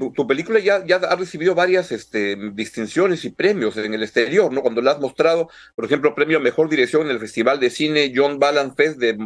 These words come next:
Ponte-, Pontevedra, en Galicia, España, premio a Mejor Largometraje Peruano en el Festival Hanan Cine y exhibida en el Festival de Cine Latino de Chicago, en Estados Unidos.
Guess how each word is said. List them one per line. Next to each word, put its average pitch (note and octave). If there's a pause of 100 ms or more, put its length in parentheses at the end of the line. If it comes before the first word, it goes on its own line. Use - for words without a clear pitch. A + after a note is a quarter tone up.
(120)
Ponte-, A2+ (160)
Pontevedra, B2+
en B2
Galicia, C3+
España, D#3+ (360)
premio D3
a -
Mejor C3+
Largometraje B2+
Peruano C#3
en A2+
el G#2
Festival A2+ (260)
Hanan C#3
Cine D#3+
y A2
exhibida C3
en C#3+
el A#2+
Festival A#2+
de B2
Cine C#3+
Latino C3+
de G#2+
Chicago, C#3+
en A#2+
Estados B2
Unidos. C3+